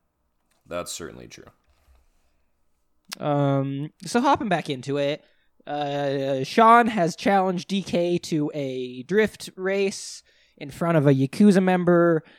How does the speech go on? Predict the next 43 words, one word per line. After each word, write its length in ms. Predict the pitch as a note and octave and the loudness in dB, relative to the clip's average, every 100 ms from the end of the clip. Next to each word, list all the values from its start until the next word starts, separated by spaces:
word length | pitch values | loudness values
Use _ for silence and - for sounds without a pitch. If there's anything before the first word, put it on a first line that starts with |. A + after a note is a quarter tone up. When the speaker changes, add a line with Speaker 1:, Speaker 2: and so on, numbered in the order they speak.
| _ _ _ | _ _ _
Speaker 2:
and, 1200 | - C#3+ C3+ C3+ C3+ C3+ C3+ C3+ C3+ C3+ C3 C3 - _ _ _ | -12 -8 -6 -6 -6 -6 -6 -8 -10 -10 -8 -10 -10 _ _ _
uh, 920 | - C3+ C3 B2+ B2 B2 A#2+ A#2+ A#2+ B2 | -10 -8 -8 -8 -8 -8 -10 -12 -12 -12
he 140 | D3+ | -2
doesn't 200 | G#3 G#3 | 2 2
have 120 | G3+ F#3 | 2 0
a 40 | |
car, 400 | - C#3+ A2 A2 | 0 -2 -4 -10
so 200 | - E3 | -6 -2
we're 140 | C#3+ D3 | -2 2
buil-, 260 | D#3+ D#3+ | 2 2
we're 160 | D3 E3 | 2 0
building 380 | C#3+ F#3 F3 E3 | 4 2 2 -2
that 240 | D#3+ D#3 | -6 -10
car. 340 | - G#2+ G2+ _ - - | -12 -12 -16 _ -20 -8
He 120 | G3 | -4
has 180 | F#3+ E3+ | -2 -2
an 80 | F3+ | -4
engine 580 | B3+ G#3 E3+ E3 G3+ - | -6 -4 -4 -6 -8 -12
at 220 | C#3+ C#3 | -14 -6
Han's 400 | F3+ F3+ G3+ F#3+ | -2 0 -2 -6
place, 420 | - C3+ D3 E3+ | -6 -4 -4 -6
which 100 | D3 | -8
was 200 | C#3+ C#3 B2+ | -6 -6 -6
the 140 | C3+ | -8
R 200 | C3 B2+ | -6 -8
B, 420 | B2 C3 C3+ C#3+ - _ _ _ - | -8 -8 -8 -10 -12 _ _ _ -12
uh, 120 | C3 | -10
Nissan 380 | C#3 D#3+ - D3 | -8 -6 -4 -4
engine. 340 | C#3 C#3 D#3+ D#3+ _ _ _ | -4 -2 -4 -4 _ _ _
Um, 240 | - C#3+ D3 | -6 -4 -4
he 100 | F3+ | -4
has 200 | F3+ D3+ | -4 -2
a, 200 | D#3 D3 | -2 -2
a 120 | C#3 C3+ | -6 -8
shell 300 | - G#3+ A3+ | 0 2 2
of 80 | D#3 | 0
a 40 | |
car, 440 | - C#3 C#3 C3+ | -2 -2 -2 -4
which 220 | C3+ C3+ C#3+ | -6 -8 -8
is 140 | C3 | -8
his 200 | C#3 B2+ | -8 -6
dad's 640 | C#3+ C#3 C3+ B2+ B2 - - | -2 0 0 -4 -10 -18 -14
Mustang, 720 | D3 D3 C#3+ - A#2+ B2 | -6 -6 -6 -8 -10 -12